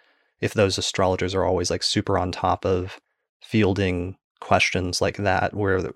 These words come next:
y-, you're asking for, like, a detailed response about how they do readings. Some might just be like, "Well, I, I have my approach. I mean, if you wanna set up a consultation with me, that's good," but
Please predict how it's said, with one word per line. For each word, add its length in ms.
y-, 560
you're 100
asking 300
for, 100
like, 80
a 60
detailed 400
response 420
about 200
how 120
they 340
do 160
readings. 680
Some 480
might 260
just 220
be 80
like, 200
"Well, 360
I, 180
I 80
have 220
my 80
approach. 580
I 60
mean, 340
if 160
you 80
wanna 140
set 160
up 100
a 20
consultation 600
with 160
me, 80
that's 460
good," 400
but 220